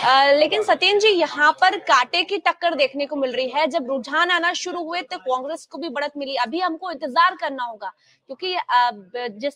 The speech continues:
तरह से सत्येंद्र जी कह रहे हैं कि हम बुधनी और विजयपुर नहीं, बल्कि महाराष्ट्र जीत रहे हैं,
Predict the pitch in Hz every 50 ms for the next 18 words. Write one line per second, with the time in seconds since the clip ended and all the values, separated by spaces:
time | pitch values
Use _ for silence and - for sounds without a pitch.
0 | - 339 330 349 349 381 392 - - 320 285 - 311 320 311 311 349 285 320 359
1 | 311 - 320 302 302 330 349 359 349 311 - 330 339 330 285 247 269 247 262 277
2 | 320 349 359 349 262 269 269 220 294 302 - - 359 370 339 349 349 381 320 330
3 | 302 302 349 330 285 262 233 233 247 277 320 277 247 311 330 - 330 339 359 359